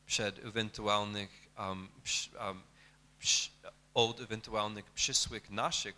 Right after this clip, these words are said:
własnych atrakcji, do, nie, nie do, nie do tych dwóch specyficznych, ale do, do innych podobnych ideologii albo systemów. Więc mi się wydaje, że, że to milczenie to jest raczej milczenie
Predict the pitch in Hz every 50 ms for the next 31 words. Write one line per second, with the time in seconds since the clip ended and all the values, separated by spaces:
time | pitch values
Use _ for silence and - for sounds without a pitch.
0 | - - 113 131 151 - - - 98 - 113 104 - - - 233 262 - - -
1 | - 90 95 92 90 92 - - - - - - - 117 113 120 - - 135 170
2 | 165 160 165 185 180 190 175 170 156 - - 156 147 156 170 165 175 180 156 156
3 | 147 - - - 151 - - - - - 120 110 123 127 123 - - - 120 -
4 | - 117 104 - 135 127 - - - 101 95 95 - - 117 107 101 101 - 104
5 | 101 101 - - - - - - - _ - - - - 120 113 - 123 127 131
6 | 131 131 127 123 120 - - - - - - - - - - 117 - - 131 135
7 | 123 113 101 95 92 90 - - - 107 98 101 98 95 92 92 90 87 90 90
8 | 92 95 90 90 90 - - 92 - - 92 - 113 113 113 - - 170 208 -
9 | - 185 147 135 - 123 117 113 107 98 107 107 104 98 - - - - - -
10 | - - 120 - 135 135 127 123 113 - - - - 151 160 156 147 131 120 107
11 | - - 113 110 107 - - 113 107 - - 123 107 107 110 107 - - - 143
12 | 131 127 123 117 117 110 104 101 98